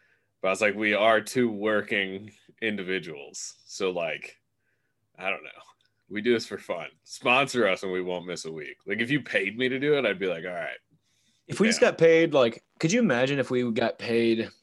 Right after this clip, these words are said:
Speaker 1: If someone gave me fifty dollars a week for it, I would do it. Like, I would not miss it. Like, would clear my schedule.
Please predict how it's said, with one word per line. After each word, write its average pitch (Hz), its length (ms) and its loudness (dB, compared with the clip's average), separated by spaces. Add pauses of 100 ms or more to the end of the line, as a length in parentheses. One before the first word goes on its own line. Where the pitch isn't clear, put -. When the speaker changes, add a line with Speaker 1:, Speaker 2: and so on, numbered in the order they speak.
(140)
Speaker 1:
If 123 80 -20
someone 202 180 0
gave 226 140 4
me 156 100 2
fifty 120 400 0
dollars 92 440 0
a 87 40 -6
week 82 260 -10
for 113 240 -2
it, 104 60 -2
I 78 80 -6
would 71 160 -12
do - 80 -18
it. - 180 -20 (500)
Like, 92 300 -4
I 107 40 0
would 107 260 -2
not 101 220 -2
miss 90 260 -6
it. 90 200 -2
Like, 90 220 -6
would 95 200 -4
clear 101 280 0
my 90 160 -4
schedule. - 640 -8